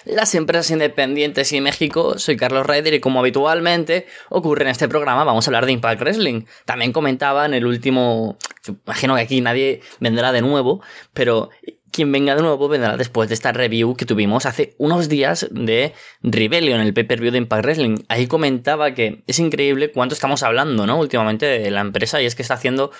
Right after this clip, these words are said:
muchos shows y la verdad es que en todos ellos hay calidad. No encontramos shows de bajón o realmente cosas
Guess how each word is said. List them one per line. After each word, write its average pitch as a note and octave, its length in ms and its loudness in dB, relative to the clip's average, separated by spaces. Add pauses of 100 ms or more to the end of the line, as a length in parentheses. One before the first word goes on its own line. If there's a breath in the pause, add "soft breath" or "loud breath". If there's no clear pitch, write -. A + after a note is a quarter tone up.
(260 loud breath)
muchos G3+ 380 -2
shows F3 500 0
y C#3 80 0
la A#2 160 2
verdad A2+ 280 0
es C#3+ 120 -4
que C#3+ 140 0
en A2+ 160 -2
todos C3+ 280 0
ellos C#3+ 320 0
hay A#2+ 200 0
calidad. B2+ 500 0
No A#2+ 120 -2
encontramos B2+ 680 -2 (360 loud breath)
shows C3 280 0
de C3+ 80 0
bajón C#3 600 0
o A#2+ 260 2
realmente B2 960 0 (320 loud breath)
cosas A#2+ 540 0